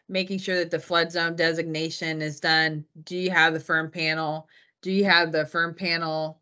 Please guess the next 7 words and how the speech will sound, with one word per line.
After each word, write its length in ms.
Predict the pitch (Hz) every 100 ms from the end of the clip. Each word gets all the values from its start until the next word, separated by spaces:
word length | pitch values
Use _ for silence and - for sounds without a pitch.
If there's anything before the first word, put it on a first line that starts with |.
| _ -
uh, 260 | 160 - 165
date? 560 | 170 170 175 - - - _ _ _ _
What's 300 | 175 185 190
the 80 | 175
base 320 | 175 175 180
flood 200 | 190 170
elevation? 1040 | 160 160 151 156 160 - 170 165 165 165